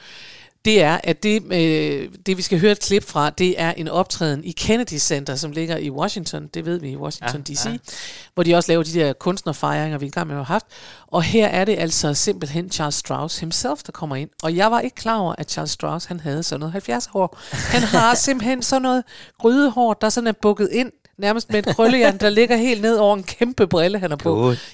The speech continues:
Speaker 1: Ja. Og det er ham, vi hører i begyndelsen her, hvor han præsenterer Sarah Jessica Parker, som kommer ind og, øhm, og synger et nummer fra Annie.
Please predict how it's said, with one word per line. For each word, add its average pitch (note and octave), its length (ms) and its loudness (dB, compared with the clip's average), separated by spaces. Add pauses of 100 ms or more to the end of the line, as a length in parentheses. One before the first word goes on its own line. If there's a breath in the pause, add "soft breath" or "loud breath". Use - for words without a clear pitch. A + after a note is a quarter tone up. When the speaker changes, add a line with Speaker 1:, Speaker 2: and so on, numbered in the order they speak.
Speaker 1:
Ja. B2 120 -2 (360 loud breath)
Og G#3 100 4
det B3 80 6
er A#3 40 4
ham, C#4 180 6
vi D4 100 6
hører C4+ 220 8
i C#4 60 6
begyndelsen A3+ 480 0
her, A3+ 200 4
hvor G3 140 2
han G3 200 0
præsenterer G#3+ 680 2
Sarah F3 440 4
Jessica D#3+ 340 0
Parker, G3+ 420 0 (380 loud breath)
som G#3 180 0
kommer G3 320 2
ind G#3+ 180 0 (300)
og, F3 320 6
øhm, C#3+ 340 0 (160)
og - 120 -2
synger G#3 340 2 (360)
et E3+ 80 -4
nummer E3+ 220 0
fra - 200 -2
Annie. B2+ 240 -8